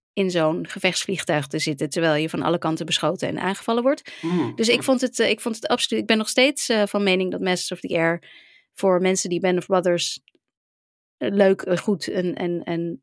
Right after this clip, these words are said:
Speaker 1: fantastisch vinden, dat dit, eh, absoluut een, eh, een aanrader is. Misschien, eh, komen er later aan het einde van de serie of zo ook nog een keer op terug. Ik ben in ieder geval nog steeds met heel veel plezier aan het kijken. Ehm,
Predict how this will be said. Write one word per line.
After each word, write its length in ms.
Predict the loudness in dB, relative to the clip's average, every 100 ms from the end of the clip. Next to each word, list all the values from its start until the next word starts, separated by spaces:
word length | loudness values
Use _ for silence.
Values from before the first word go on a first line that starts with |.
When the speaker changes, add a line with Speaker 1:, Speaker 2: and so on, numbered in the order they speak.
| -12
Speaker 1:
fantastisch 500 | -6 -4 -2 -4 -4
vinden, 280 | -2 0 0
dat 160 | 0
dit, 220 | 0 0
eh, 300 | 0 2 0
absoluut 580 | 0 0 0 -2 -4 -4
een, 180 | -4 -4
eh, 80 | -4
een 160 | -4 -2
aanrader 420 | 0 0 -2 -2
is. 200 | -2 -2
Misschien, 400 | -4 -2 0 2
eh, 240 | 2 0 0
komen 260 | 2 4 2
er 300 | 0 -2 -6 _ _
later 480 | 0 4 4 2 0
aan 60 | 0
het 100 | 0
einde 240 | 0 -2
van 100 | -2
de 60 | -6
serie 240 | -6 -6
of 80 | -6
zo 240 | -4 -6 -6 -16 _ _ _
ook 200 | 0 2
nog 160 | -2 -2
een 60 |
keer 180 | -4 -4
op 80 | -4
terug. 280 | -8 -8 -10 -20 -20 -20 _ _
Ik 100 | -6
ben 60 | -2
in 60 | -2
ieder 100 | -2
geval 160 | -6 -8
nog 120 | -6
steeds 220 | -6 -6
met 100 | -8
heel 120 | -8
veel 100 | -10
plezier 240 | -12 -10 -8
aan 60 |
het 80 | -8
kijken. 360 | -8 -8 -8 -16 _ -20 _ _ _ _ -4
Ehm, 640 | 0 2 0 0 -2 -6